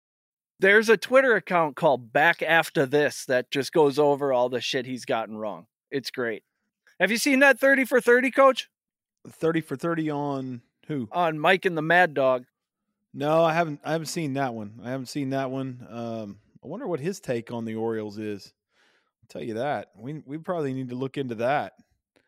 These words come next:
Speaker 2: Let me tell you, I'm on board this Orioles bandwagon now. You have got me fired up. Anyhow, no, I haven't seen it. I haven't seen it, but thirty thirty is an amazing show. Ric Flair, by the way,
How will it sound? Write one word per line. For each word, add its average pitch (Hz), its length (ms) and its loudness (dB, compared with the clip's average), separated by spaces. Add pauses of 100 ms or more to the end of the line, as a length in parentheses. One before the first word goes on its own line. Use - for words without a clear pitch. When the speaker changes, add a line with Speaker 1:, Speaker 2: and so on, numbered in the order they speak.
(200)
Speaker 2:
Let 226 80 -10
me 247 40 -8
tell 202 200 0
you, 180 140 2
I'm 190 180 0
on 180 220 2
board 165 340 4
this 151 220 -4
Orioles 147 400 0
bandwagon 127 680 -4
now. 110 380 -10
You 160 220 -2
have 135 140 -2
got 156 220 -2
me 147 120 -8
fired 139 420 -2
up. 120 240 -4 (560)
Anyhow, 131 400 -2
no, 165 220 6
I 147 80 6
haven't 165 220 0
seen 151 240 -4
it. - 100 -12 (160)
I 135 80 -8
haven't 147 160 -4
seen 156 200 -4
it, 117 120 -8
but 123 140 -12
thirty 151 200 -2
thirty 139 280 -2
is 123 100 -12
an 123 60 -8
amazing 127 400 -6
show. 113 420 -10 (240)
Ric 147 200 -4
Flair, 151 360 4
by 156 160 4
the 151 80 4
way, 156 320 0